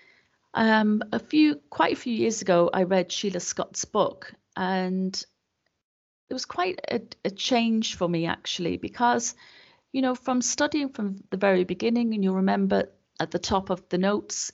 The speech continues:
from, uh, straight from the university, it was always, "What's the chief complaint?"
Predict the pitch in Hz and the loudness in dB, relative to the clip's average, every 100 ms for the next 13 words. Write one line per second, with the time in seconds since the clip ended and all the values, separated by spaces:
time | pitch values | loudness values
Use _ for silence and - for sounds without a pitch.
0 | _ - 185 175 175 - _ _ _ _ | _ -4 -2 -2 -6 -10 _ _ _ _
1 | - 180 170 170 - - 202 127 - 180 | -6 0 0 0 -4 -4 0 0 -2 -4
2 | 175 175 175 165 202 226 - 214 196 208 | -2 0 0 2 2 2 -2 -4 -2 -2
3 | 277 285 226 - 202 - - 196 - 196 | 0 0 -4 -2 -4 -4 -10 -10 -6 -6
4 | 196 - 180 180 190 170 170 - - | -6 -6 -6 -2 0 0 0 -4 -8